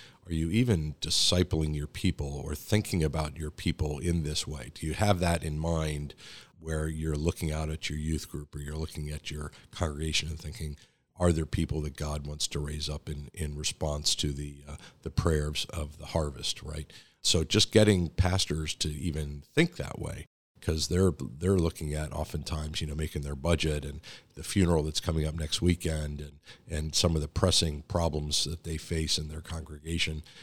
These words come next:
And yet they also are called to think about, "Okay, who is God raising up from this, this, uh, fellowship that mi-, he might be sending?"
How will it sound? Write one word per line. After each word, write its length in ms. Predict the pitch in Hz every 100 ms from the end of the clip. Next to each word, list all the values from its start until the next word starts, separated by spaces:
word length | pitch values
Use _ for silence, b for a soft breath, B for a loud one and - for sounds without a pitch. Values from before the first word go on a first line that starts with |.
| B -
And 200 | 82 80
yet 320 | 80 80 -
they 220 | 82 78 - _
also 480 | 90 98 - 78 73
are 120 | 76
called 340 | - 78 78 -
to 220 | 80 80 _ _
think 220 | - 92 90
about, 420 | 71 76 73 - - _ 92
"Okay, 240 | - 76 -
who 180 | 101 90
is 160 | 78
God 320 | - 78 78
raising 320 | 76 78 76 76
up 160 | 76
from 180 | - 76
this, 220 | 78 - - _ _ _
this, 300 | 78 - -
uh, 100 | 78
fellowship 600 | 80 82 76 - 76 -
that 200 | 80 71
mi-, 120 | 80
he 120 | 78 76
might 200 | 76 76
be 100 | 73
sending?" 480 | - 80 76 71